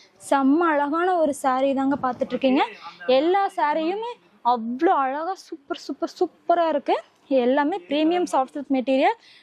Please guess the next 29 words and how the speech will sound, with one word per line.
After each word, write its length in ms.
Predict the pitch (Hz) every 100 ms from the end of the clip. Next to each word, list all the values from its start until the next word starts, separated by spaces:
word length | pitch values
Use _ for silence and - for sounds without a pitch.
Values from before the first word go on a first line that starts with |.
| _ -
ட்ரிபிள் 240 | 294 403
நைன் 140 | 392 392
பிளஸ் 200 | 294 302 -
ஷிப்பிங்க்கு 320 | 277 320 320
நம்ம 200 | 320 277
சாரி 280 | 269 247 302
கலெக்ஷன்ஸ் 400 | - - 285 -
பார்த்துட்டு 320 | 254 254 254 262
இருக்கோம். 200 | - 508 740 - _
எந்த 400 | 262 320 392 403
சாரியுமே 300 | 339 311 349
மிஸ் 280 | 320 285 -
பண்ணிடாதீங்க. 440 | 285 262 262 302 381
கண்டிப்பா 540 | - 269 277 311 302 359
ரொம்ப, 260 | 294 269
ரொம்பவே 260 | 285 269 330
லிமிடெட் 420 | 277 269 294 311
ஸ்டாக் 360 | 262 269 240 277
தான் 120 | 277
இருக்கு. 260 | 254 - 294
நான் 160 | 269
திரும்ப, 260 | 254 254 269
திரும்ப 260 | 277 277
அதை 140 | 254 254
தான் 120 | 277
சொல்றேன். 380 | - 247 240 392 - - - -
இந்த 240 | 277 349 415
சாரி 340 | 381 370 403
பாத்தீங்கன்னா 460 | 330 294 320 302